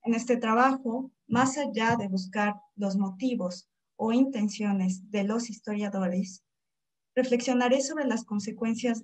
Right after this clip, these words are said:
de que ciertos sujetos sean excluidos de un relato y que un determinado orden de los acontecimientos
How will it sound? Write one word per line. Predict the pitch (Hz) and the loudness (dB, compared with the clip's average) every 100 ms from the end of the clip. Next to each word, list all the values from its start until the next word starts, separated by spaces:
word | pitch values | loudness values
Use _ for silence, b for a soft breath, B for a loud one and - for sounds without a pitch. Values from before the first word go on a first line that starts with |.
| - | -6
de | 208 | -6
que | 196 | -6
ciertos | 214 269 254 254 254 | -2 2 2 0 -6
sujetos | 240 233 233 202 | -6 -6 -6 -8
sean | 214 202 | -4 -4
excluidos | 208 - 226 226 208 202 208 | -4 -6 -4 -2 -2 -4 -4
de | - | -6
un | 190 | 0
relato | 190 208 190 185 226 240 226 | 0 2 0 -2 -4 -6 -8
y | 233 | -6
que | 220 | -2
un | 220 | 0
determinado | 247 247 202 196 202 196 202 - | 0 -2 -4 -2 -2 -2 -4 -4
orden | 220 214 196 202 | -4 -2 -2 -4
de | 196 | -4
los | 185 185 | -4 -6
acontecimientos | 185 190 185 190 202 214 220 208 226 240 | -6 -2 -2 -4 -4 -2 -2 -4 -8 -10